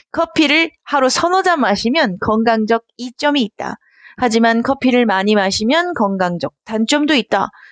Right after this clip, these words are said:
그러니까 커피를 마시란 얘기야, 마시지 말란 얘기야? 마셔. 그런데 건강하게 마셔. 어떻게? 설탕, 크림 넣지 말고 케이크, 비스킷과 곁들여 먹지 말고. 뭐 요런 내용의 지문이었습니다. 여러분은 아직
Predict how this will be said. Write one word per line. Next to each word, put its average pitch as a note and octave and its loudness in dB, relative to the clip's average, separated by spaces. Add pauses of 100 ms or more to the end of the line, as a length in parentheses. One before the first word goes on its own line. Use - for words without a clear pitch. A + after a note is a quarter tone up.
그러니까 B3+ 0
커피를 D4+ 0
마시란 E4+ 0
얘기야, F4 2
마시지 C4 -2
말란 C4+ 0
얘기야? G#3+ 0 (300)
마셔. A3 0
그런데 G#3 -2 (260)
건강하게 A3 0
마셔. F3 -4
어떻게? F#3+ -4 (260)
설탕, G#3+ 0
크림 G#3+ 0
넣지 F#3 -2
말고 F#3+ 0 (320)
케이크, E4+ 0
비스킷과 G3+ -4
곁들여 G#3+ 0
먹지 D4+ -4
말고. F#3 -2
뭐 C#4 0
요런 D#4 2
내용의 G#3+ 2
지문이었습니다. G#3 -4 (720)
여러분은 D4+ 2
아직 - -2